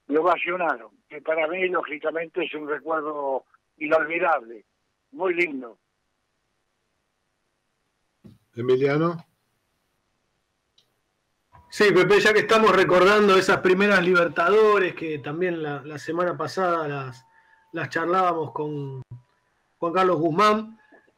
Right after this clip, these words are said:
Speaker 3: eh, recién Daniel hablaba un poco de la mística copera, ¿no? Y de esa, de esa cosa de cómo se transmite o cómo se le hace entender a alguien que no la haya vivido, qué significa la mística copera.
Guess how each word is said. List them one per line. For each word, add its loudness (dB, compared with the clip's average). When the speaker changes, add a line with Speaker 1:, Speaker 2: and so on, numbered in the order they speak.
Speaker 3:
eh, -2
recién -2
Daniel 2
hablaba 4
un 0
poco 2
de 2
la 0
mística -4
copera, 0
¿no? -6
Y -2
de 0
esa, -8
de -8
esa -8
cosa -6
de -6
cómo -2
se -8
transmite -6
o -6
cómo -2
se -10
le -6
hace -4
entender -4
a -2
alguien -4
que -8
no -6
la -4
haya -8
vivido, -2
qué 2
significa -4
la -2
mística -6
copera. -10